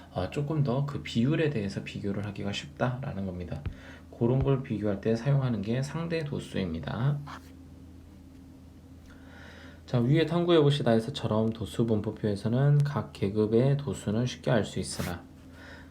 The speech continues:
각 계급의 도수는 쉽게 알 수 있으나 각 계급의 도수가 전체에서 차지하는 비율은 쉽게 알 수 없다. 각 계급의 도수가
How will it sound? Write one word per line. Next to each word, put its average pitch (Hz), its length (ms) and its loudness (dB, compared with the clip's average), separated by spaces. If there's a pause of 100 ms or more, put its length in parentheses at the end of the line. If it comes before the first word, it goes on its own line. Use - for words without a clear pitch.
(120)
각 - 360 -4
계급의 101 500 -2
도수는 113 540 -4
쉽게 - 300 -8
알 92 140 0
수 - 160 -8
있으나 135 600 2 (400)
각 - 420 0
계급의 120 520 2
도수가 101 680 0
전체에서 113 840 0
차지하는 110 500 -4
비율은 101 420 -2
쉽게 - 280 -6
알 127 140 0
수 - 140 -4
없다. - 360 -4 (380)
각 - 220 -8
계급의 101 380 -4
도수가 131 720 -2